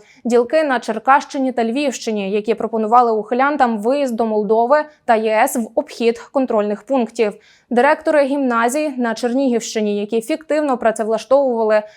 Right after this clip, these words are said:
так би мовити, вчителів для ухилянтів. За цими фактами фігуранти повідомлено про підозру за статтями перешкоджання діяльності З С У, незаконне переправлення осіб через кордон,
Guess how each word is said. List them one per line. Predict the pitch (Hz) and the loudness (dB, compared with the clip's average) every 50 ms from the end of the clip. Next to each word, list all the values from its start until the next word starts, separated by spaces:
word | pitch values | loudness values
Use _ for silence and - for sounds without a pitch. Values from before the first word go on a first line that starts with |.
| _ - | _ 0
так | 339 311 254 | 0 2 2
би | 277 | 2
мовити, | 277 294 311 277 269 269 269 | 0 0 0 0 2 0 0
вчителів | 233 - - 233 226 240 226 220 254 302 320 285 - - | -2 0 -4 -4 -2 -2 -2 0 0 -2 -2 -2 -4 -8
для | 233 202 220 220 208 208 | -8 -4 0 2 2 2
ухилянтів. | - - 220 - 277 285 277 233 208 196 190 - 208 208 208 - _ _ _ _ _ - | 2 -2 -4 -2 -2 0 2 2 0 0 0 0 0 0 0 -2 _ _ _ _ _ -6
За | 254 254 269 | -4 -4 0
цими | 269 349 339 311 294 | 0 0 0 0 -2
фактами | 302 - 294 294 294 - 330 302 285 285 | 2 2 2 2 2 0 -2 -2 -2 -4
фігуранти | - 269 233 240 233 240 254 269 262 269 262 254 254 - _ _ _ _ _ _ | -4 -4 -2 0 2 2 2 2 0 0 0 -2 -2 -6 _ _ _ _ _ _
повідомлено | - 262 269 247 262 220 226 233 240 254 247 240 247 240 | 4 4 4 6 4 2 4 2 2 2 2 2 2 0
про | 240 240 233 220 214 | 0 0 0 0 0
підозру | 214 240 220 208 247 233 220 202 208 214 202 202 208 | 2 0 0 2 2 2 2 0 0 0 0 0 0
за | 208 226 233 233 | -2 -4 -4 -6
статтями | 226 - 240 220 - 262 269 285 269 240 | -2 -2 -4 0 2 0 2 2 2 0
перешкоджання | 233 254 247 254 247 - - 277 220 240 226 214 208 202 | 2 0 0 0 0 -2 -2 0 2 2 2 2 0 -4
діяльності | 190 214 220 214 214 214 214 208 - 233 226 | -4 0 0 0 0 0 -4 -6 -4 -4 -4
З | 208 | 0
С | 214 214 214 208 208 - | 0 0 0 -2 -2 -2
У, | 269 285 302 311 285 - - | 0 0 0 0 -4 -8 -6
незаконне | 277 277 277 247 247 247 302 311 311 302 277 | -4 -2 0 0 -2 2 2 2 2 2 -2
переправлення | - 254 233 226 226 262 269 277 269 269 254 240 233 220 | -2 0 -2 -2 2 2 2 2 2 0 -2 0 -2 -2
осіб | - - 226 220 - - 269 262 - | -2 -4 -6 -6 -4 -4 -4 -4 -4
через | - 233 214 214 208 | -4 -4 -4 -4 -4
кордон, | - - 226 220 220 277 294 285 269 | -4 -4 -4 0 2 2 2 2 0